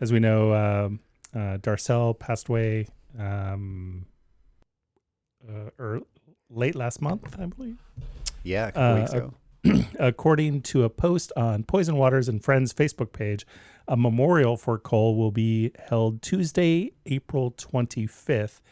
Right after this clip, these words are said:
Speaker 1: at the Arlene Schnitzer Concert Hall in Portland. Doors were open at six, with seating at seven. The formal event will begin at seven thirty. The all ages memorial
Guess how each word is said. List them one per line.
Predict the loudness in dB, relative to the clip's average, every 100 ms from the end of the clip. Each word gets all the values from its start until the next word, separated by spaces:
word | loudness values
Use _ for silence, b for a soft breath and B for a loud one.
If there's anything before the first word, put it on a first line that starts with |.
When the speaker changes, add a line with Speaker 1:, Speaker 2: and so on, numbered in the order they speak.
| b b b -2
Speaker 1:
at | -2 0
the | -2 0
Arlene | 0 0 2 0 0
Schnitzer | -2 -4 -2 -4
Concert | -2 -2 -2 -6
Hall | -4 -4 -4
in | -4 -4
Portland. | -2 -2 -4 -4
Doors | -2 0 0
were | -4 0
open | -2 0 -4
at | -4
six, | -2 -2 -2 -6 -12 B B B B
with | -4 -4
seating | 0 0 0
at | -2 -4
seven. | -4 0 2 2 2 b b b b
The | -6
formal | 0 4 6 6
event | 2 0 -4 -4
will | -2
begin | -2 -2 -4 -4 -6 -10 -10
at | -10 -8
seven | -8 -6 -6 -6
thirty. | -6 -4 -4 -8 -12 _
The | -8 -4
all | 0 0 0
ages | -2 -2 0 -2 -2
memorial | -2 0 2 2 0